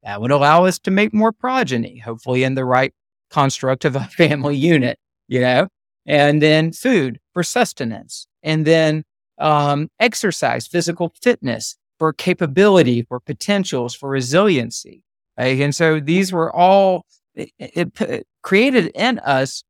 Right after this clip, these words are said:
to help us be healthy and survive. And now they've been pirated by the modern marketplace to keep us entrapped in a state of poor health and addiction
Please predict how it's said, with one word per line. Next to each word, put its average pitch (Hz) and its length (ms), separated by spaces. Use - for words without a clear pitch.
to 175 140
help 190 220
us 185 120
be 160 160
healthy 160 300
and 143 120
survive. 165 420
And 139 100
now 156 180
they've 147 180
been 127 180
pirated 135 680
by 151 100
the 151 80
modern 147 260
marketplace 143 680
to 175 100
keep 175 280
us 156 320
entrapped 147 720
in 151 120
a 147 80
state 147 460
of 127 180
poor 120 240
health 127 480
and 131 320
addiction 139 640